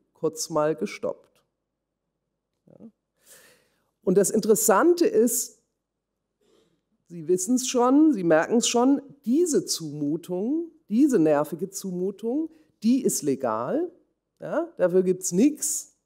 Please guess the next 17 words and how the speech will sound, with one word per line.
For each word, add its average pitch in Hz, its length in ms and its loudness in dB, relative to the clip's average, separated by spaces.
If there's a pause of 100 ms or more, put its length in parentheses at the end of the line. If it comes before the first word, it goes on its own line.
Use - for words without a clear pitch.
(220)
ja. 113 260 -10 (760)
Bettler 220 400 2
dagegen, 156 760 -2
die 196 240 -6
bekommen 160 500 -4
Strafanzeigen 180 1160 0
wegen 135 260 -4
Hausfriedensbruchs, 180 1400 -4
was 147 200 -4
ja 139 260 0
meinetwegen, 139 840 -2 (460)
aber 226 560 2
auch 190 200 0
Staatsanwaltschaften 175 1400 -2
beschäftigen 143 800 -4
sich 120 240 -20
damit, 175 460 -12